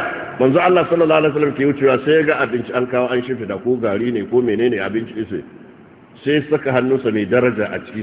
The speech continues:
sai ya ji cikin a jike yake. Sai ce, "Ma haza ya?" Sai ce, "Asabahu sama'u." Ya ce, "Ai yayyafi ne aka yi sannan isa." Ya ce, "To me ya hana ka ciro wannan sama a gani ka ɓoye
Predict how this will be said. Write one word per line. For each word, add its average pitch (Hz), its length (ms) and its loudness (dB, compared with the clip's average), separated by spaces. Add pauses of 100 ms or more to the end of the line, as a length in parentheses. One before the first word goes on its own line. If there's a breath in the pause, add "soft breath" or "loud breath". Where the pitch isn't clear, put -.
sai 131 80 0
ya 135 100 2
ji 131 120 -6 (260)
cikin 131 440 -6
a 117 80 -2
jike 87 240 -10
yake. 139 320 0 (800)
Sai 139 160 0
ce, 151 160 0
"Ma 202 240 2
haza 185 420 4
ya?" 139 220 4 (680)
Sai 151 140 -2
ce, 147 200 -2
"Asabahu 135 760 0
sama'u." 110 500 -4 (420)
Ya - 120 -4
ce, 151 160 -4
"Ai 165 220 0
yayyafi 175 500 0
ne 127 140 2
aka 123 240 -6
yi 107 160 -4
sannan 90 240 -6
isa." 90 240 -12 (240)
Ya 156 80 -4
ce, 156 160 -2
"To 143 100 -4
me 127 160 4
ya 160 100 0
hana 170 200 0
ka - 120 -6 (120)
ciro 151 240 2
wannan 117 480 0 (220)
sama 139 260 0
a 98 140 -6
gani 113 340 0
ka 131 160 -4
ɓoye 143 320 0